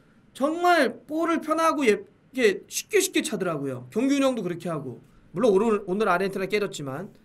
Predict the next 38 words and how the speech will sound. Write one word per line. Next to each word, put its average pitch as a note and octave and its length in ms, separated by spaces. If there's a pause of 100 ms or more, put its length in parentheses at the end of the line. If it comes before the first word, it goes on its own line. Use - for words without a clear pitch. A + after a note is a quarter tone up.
(380)
아르헨티나가 D4 520
또 C#4 80
오늘 A#3 120
그렇게 G3+ 240
경기를 F3 280
했겠죠. E3 500 (680)
그래서 B3+ 200
오늘도 D4+ 320
보면 C4 260
우리가 B3 560
좀 G#3+ 260 (280)
이야기를 A3 440
할 F#3+ 120
거는 F#3 320
뭐 E3+ 160
개인 B3+ 340
선수 C4+ 240
한 D4+ 120
명을 D4 240
붙잡아 A3 280
놓고 G3+ 260
이 F3+ 60
선수가 G#3+ 340
잘했다 F#3+ 340
못했다가 F#3+ 500
얘기하는 E3+ 280
게 E3+ 80
아니라 C#3+ 380 (320)
왜 C4 140
우리는 D4 280
저렇게 A#3+ 260
경기 G#3+ 220
운영을 G#3+ 680
할 A3+ 80
수 A3+ 140
없지? B3 420 (420)
왜 B3 120
우리는 B3+ 540